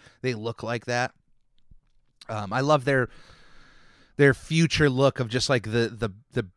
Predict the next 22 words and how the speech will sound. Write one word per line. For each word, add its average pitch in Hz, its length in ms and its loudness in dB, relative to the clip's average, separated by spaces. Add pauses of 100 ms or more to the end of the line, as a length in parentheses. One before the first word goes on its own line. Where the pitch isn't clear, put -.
bold 120 340 6
Z's 104 640 -10
as, 92 180 -8
uh, 92 240 -10 (160)
as 95 100 -12
eyebrows. 92 440 -12
Here's 208 200 -4
SpongeBob 190 520 -2
completely 165 500 -6
naked 156 420 -4
out 147 200 -2
in 123 80 -8
jellyfish 131 540 -4
fields. 147 520 -6 (540)
I 135 60 -2
love 143 240 0
the 151 80 -2
jokes 135 460 -4
of, 113 140 -10 (140)
of 107 240 -6
blocking 123 540 -4
his 117 400 -6